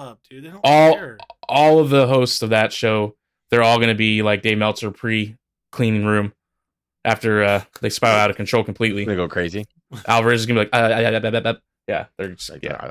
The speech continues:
Speaker 1: They've gotta still
Speaker 2: I
Speaker 1: be
Speaker 2: don't, I
Speaker 1: so
Speaker 2: don't
Speaker 1: mad
Speaker 2: know.
Speaker 1: about getting Sammy wrong and then getting Cody wrong. Like,
Speaker 2: <laughs> Meltzer's gonna be like, "Alvarez, what's wrong with you?"
Speaker 1: as, as fans, we can go, "Whoa, that was a spin." I'm surprised. Not, not about Sammy, but definitely about Cody at WrestleMania. And I, I,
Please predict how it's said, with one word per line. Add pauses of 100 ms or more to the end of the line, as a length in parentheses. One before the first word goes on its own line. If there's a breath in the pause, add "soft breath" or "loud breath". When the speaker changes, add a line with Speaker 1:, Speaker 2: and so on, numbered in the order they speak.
(120)
Speaker 1:
They've
gotta
still
Speaker 2:
I
Speaker 1:
be
Speaker 2:
don't,
I
Speaker 1:
so
Speaker 2:
don't
Speaker 1:
mad
Speaker 2:
know.
Speaker 1:
about
getting
Sammy
wrong
and
then
getting (100)
Cody
wrong.
Like,
Speaker 2:
<laughs>
Meltzer's
gonna
be
like, (160)
"Alvarez,
what's
wrong
with
you?"
Speaker 1:
as,
as
fans,
we
can
go,
"Whoa,
that
was
a
spin."
I'm
surprised.
Not,
not
about
Sammy,
but
definitely
about
Cody
at
WrestleMania. (440)
And
I, (140)
I,